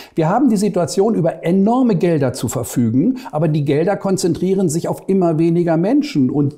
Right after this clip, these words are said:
Sie sind auch davon betroffen, vermutlich nicht zu denen gehören, die zu den Milliardären gehören. Und insofern ist es, denke ich mal,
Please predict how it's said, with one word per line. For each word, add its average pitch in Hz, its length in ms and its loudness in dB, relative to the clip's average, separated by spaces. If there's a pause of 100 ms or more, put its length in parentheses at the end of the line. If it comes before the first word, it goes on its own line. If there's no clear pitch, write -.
(140)
Sie 180 440 0
sind 151 240 0
auch 180 180 0
davon 180 320 -2
betroffen, 143 420 -4
vermutlich 139 380 -2
nicht 160 220 -2
zu 160 80 0
denen 147 240 0
gehören, 143 320 0
die 135 100 -2
zu 143 120 -4
den 135 100 0
Milliardären 139 580 0
gehören. 147 400 -2 (220)
Und 170 140 -2
insofern 170 500 0
ist 165 160 -2
es, 156 140 -4
denke 175 220 0
ich - 140 -4
mal, 156 280 -2